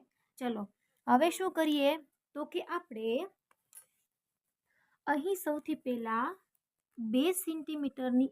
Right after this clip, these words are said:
એક લાઇન દોરવાની છે. ક્યાં દોરવાની ફ્રેન્ડ્સ? એકની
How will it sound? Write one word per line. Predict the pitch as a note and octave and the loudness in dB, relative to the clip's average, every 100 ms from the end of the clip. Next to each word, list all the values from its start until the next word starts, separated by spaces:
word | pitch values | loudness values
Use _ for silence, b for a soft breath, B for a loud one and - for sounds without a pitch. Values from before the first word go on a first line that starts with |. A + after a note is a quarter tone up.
| C4 | -2
એક | A3 A3 G#3+ | -8 -4 0
લાઇન | A#3+ D4+ C#4+ | 0 0 0
દોરવાની | D4 C#4+ C#4+ C#4 | 0 0 0 -2
છે. | C#4+ C4 | -4 -8
ક્યાં | - G#3+ A3 | -6 -6 0
દોરવાની | B3 C4 C#4+ C#4+ | 4 6 4 -2
ફ્રેન્ડ્સ? | C4+ C#4 C#4 C#4+ - _ _ _ _ _ _ _ _ - | -4 -4 -2 -4 -8 _ _ _ _ _ _ _ _ -2
એકની | D4 - D#4+ | -2 -2 -4